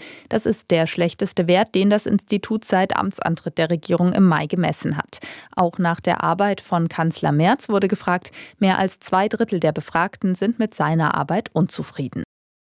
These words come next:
Führungswechsel beim B S W. Nach dem Rückzug von Gründerin Sarah Wagenknecht vom Parteivorsitz bilden Fabio De Masi und Amira Mohamed Ali die neue Doppelspitze.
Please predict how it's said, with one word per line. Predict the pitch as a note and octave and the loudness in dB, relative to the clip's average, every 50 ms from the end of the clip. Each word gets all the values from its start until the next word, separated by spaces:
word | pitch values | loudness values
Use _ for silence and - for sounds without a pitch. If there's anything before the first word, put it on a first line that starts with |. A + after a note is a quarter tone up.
| _ _ _ _ _ _ _ _ _ _ _ - - - - _ _ _ _ _ _ _ _ _ _ | _ _ _ _ _ _ _ _ _ _ _ -20 -20 -20 -20 _ _ _ _ _ _ _ _ _ _
Führungswechsel | - - - B3+ B3+ C4 A#3+ G#3+ G#3 - - D#3+ E3 E3+ - - - - F3 E3+ D#3+ | -8 0 2 2 4 6 6 4 4 4 2 2 0 0 0 -2 0 2 2 2 4
beim | - D#3+ D#3+ D#3+ D#3+ D#3 | 2 0 0 0 -2 -2
B | D#3 D3 D3 - | 0 -2 -2 0
S | - F3 - - - D#3 | 0 -2 -2 -2 -2 0
W. | D3+ C#3+ - - | 0 0 0 -2
Nach | - D3+ D3+ D#3+ - - | -2 -2 -2 -2 -2 -2
dem | - F#3 F#3 | -2 0 2
Rückzug | G3+ B3+ C#4 - - - A3+ G#3+ - | 2 0 0 0 -4 -4 -4 -4 -2
von | - F#3+ F3+ F3+ F3+ | -2 0 2 2 2
Gründerin | - E3+ E3 E3+ F3 F3+ F3 F3 E3 D#3+ | 2 2 2 2 4 2 2 2 2 2
Sarah | D#3+ D#3 D3 D3 D3 D3 | 2 2 0 0 0 0
Wagenknecht | D3 D3+ E3 E3+ E3+ - - F#3 G#3 - - | 0 0 0 -2 -4 -2 0 0 0 0 0
vom | - A3+ A3 A3 | 0 0 0 0
Parteivorsitz | - G3+ - - F#3+ G3 - - D#3+ D3+ D3 E3 F#3 A3+ - - - | 0 -2 -2 0 -2 -2 0 0 -2 0 0 0 0 -2 -2 -4 0
bilden | - F3 E3+ D#3+ E3 D#3+ D#3+ | 2 2 2 2 2 0 0
Fabio | - - F3 E3+ E3 F3 E3 D#3+ D3+ | 0 0 -2 0 0 2 0 0 2
De | D#3+ D3+ | 2 2
Masi | D3 D3+ E3 G#3 A3 - A3+ G#3+ | 2 2 2 0 0 0 0 2
und | - F#3 E3+ - - | 2 2 2 2 2
Amira | E3+ F3+ F3+ F#3+ - F#3 F3+ F3 | 0 2 0 0 0 0 0 0
Mohamed | E3 E3 E3+ E3+ E3+ D#3+ D#3+ D#3 - | 0 0 0 0 2 2 2 0 0
Ali | - D#3 D#3 F3+ F#3+ G3+ F#3 | 0 0 0 2 2 2 0
die | - F3+ E3+ | 0 0 0
neue | D#3 D3 C#3+ D3+ F3 - | 2 2 2 2 0 0
Doppelspitze. | - - F3 - - - - - - - - - - - | 0 -2 -2 -2 -4 -12 -10 -8 -8 -6 -4 -4 -4 -4